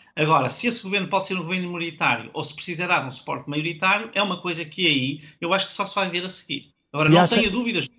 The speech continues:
Speaker 1: Quando nós estivermos numa situação, digamos, de relativa normalidade, sob o ponto de vista da saúde pública, os desafios que temos são de tal ordem que só um governo realmente, eh, vai ter uma tarefa de salvação nacional, porque a crise vai ser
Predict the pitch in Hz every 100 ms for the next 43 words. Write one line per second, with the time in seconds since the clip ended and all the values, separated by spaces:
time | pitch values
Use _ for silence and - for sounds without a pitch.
0 | _ _ _ _ _ _ _ 196 196 190
1 | 247 - - 170 135 123 117 107 - -
2 | 180 185 175 156 156 185 165 147 131 151
3 | 165 165 170 139 139 165 147 139 123 117
4 | 120 110 - - _ - 190 165 170 160
5 | 170 156 143 185 - 131 110 - 135 135
6 | 170 - 196 202 - - 160 139 156 160
7 | 240 220 - - 147 131 160 139 - 214
8 | 220 139 120 120 135 160 - _ _ -
9 | - 180 170 143 139 156 156 156 - 135
10 | 151 139 135 147 - 175 151 147 143 160
11 | 139 151 165 151 165 170 180 156 - 190
12 | 180 180 175 175 175 196 135 120 - _
13 | 151 135 - 151 151 147 147 156 165 156
14 | - 143 143 135 - 135 139